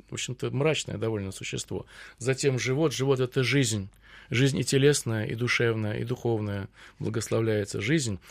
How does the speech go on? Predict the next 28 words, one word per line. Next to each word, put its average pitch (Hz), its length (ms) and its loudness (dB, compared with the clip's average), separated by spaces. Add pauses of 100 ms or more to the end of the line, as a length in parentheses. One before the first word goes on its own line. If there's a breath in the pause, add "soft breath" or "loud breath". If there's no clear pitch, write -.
(160 loud breath)
В 110 100 -4
районе 117 320 4
пупка — 127 320 -2
это 107 240 2
очень 110 260 -2
важно. 95 380 0 (520 loud breath)
Вот. 110 360 2
«Из 113 140 -2
чрева 147 480 6
прежде 117 400 4
денницы 117 560 2
родих 113 360 0
тя». 95 280 -2 (480 loud breath)
И - 60 -2
затем 127 500 2 (200)
правое 147 440 4
плечо, 110 360 0
потому 113 300 -4
что - 160 -6
у - 80 -4
большинства 113 460 -2
людей 120 420 2 (240 loud breath)
правая 123 420 4
рука — 107 400 0
это 104 680 -4 (320)
доминантная, 107 880 0
главная 107 400 0
рука. 104 320 -4